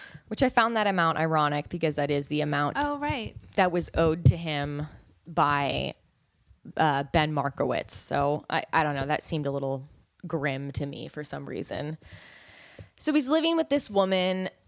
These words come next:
Speaker 1: and, uh, meanwhile, you know, the F B I, they're on his case, and they start speculating to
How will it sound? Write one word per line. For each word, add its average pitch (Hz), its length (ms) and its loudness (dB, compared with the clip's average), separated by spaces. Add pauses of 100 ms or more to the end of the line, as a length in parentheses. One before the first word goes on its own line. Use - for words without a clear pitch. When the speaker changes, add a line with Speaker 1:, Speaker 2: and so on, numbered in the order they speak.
Speaker 1:
and, 180 540 0
uh, 175 220 2
meanwhile, 208 720 2
you 202 140 0
know, 180 100 4
the 185 160 2
F 190 180 2
B 180 140 2
I, 147 420 0 (680)
they're 170 200 4
on 151 140 0
his 151 160 -4
case, - 480 -4
and 185 180 0
they 202 200 2
start 180 360 2
speculating 147 840 0
to 151 480 0